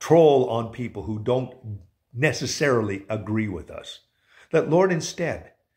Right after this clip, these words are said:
we'll use it to edify and touch others for you.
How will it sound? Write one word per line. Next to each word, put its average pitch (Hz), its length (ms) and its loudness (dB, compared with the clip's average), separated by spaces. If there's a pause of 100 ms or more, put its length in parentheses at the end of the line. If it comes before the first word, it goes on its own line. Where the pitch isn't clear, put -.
(180)
we'll 127 160 2
use 165 400 -2
it 175 160 -2
to - 200 -8
edify 107 640 -4 (360)
and 117 180 -8
touch 110 280 -2
others 82 340 -12
for 90 140 -18
you. 80 300 -16